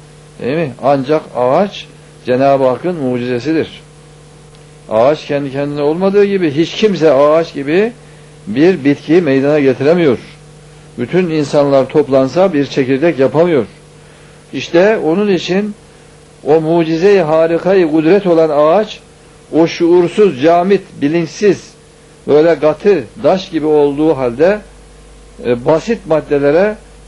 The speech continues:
havale edilmez. Havalesi muhaldir. Demek içtima ve esbab bir nevi duadır. Yani sebeplerin bir araya gelmesi bir nevi duadır.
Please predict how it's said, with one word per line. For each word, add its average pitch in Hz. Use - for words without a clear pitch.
havale 151
edilmez. 151
Havalesi 170
muhaldir. 160
Demek 196
içtima 185
ve 165
esbab 202
bir 202
nevi 185
duadır. 127
Yani 147
sebeplerin 147
bir 175
araya 139
gelmesi 160
bir 175
nevi 147
duadır. 143